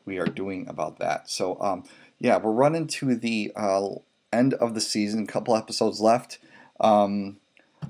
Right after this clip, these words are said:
this is going to be, uh, what are we on? Number six for the season. Then we got a couple more after that. So, um, make sure you listen, uh,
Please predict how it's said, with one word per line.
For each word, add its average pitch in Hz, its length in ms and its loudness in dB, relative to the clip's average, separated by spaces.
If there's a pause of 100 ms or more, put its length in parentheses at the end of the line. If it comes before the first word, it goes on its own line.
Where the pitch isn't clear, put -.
(120)
this 113 300 -2
is 107 160 0
going 117 240 2
to 107 60 0
be, 107 360 2
uh, 147 480 0
what 156 140 2
are 147 40 0
we 120 140 4
on? 98 200 2
Number 120 200 2
six - 360 -2
for - 140 -2
the 185 100 0
season. 185 480 -2
Then 151 120 2
we 135 80 4
got 123 140 4
a 120 60 2
couple - 240 -6
more 120 220 4
after 110 260 0
that. 117 300 4
So, 104 400 2
um, 107 340 4 (600)
make 147 180 2
sure 190 180 2
you 156 180 -2
listen, 151 520 0 (1000)
uh, 101 380 -2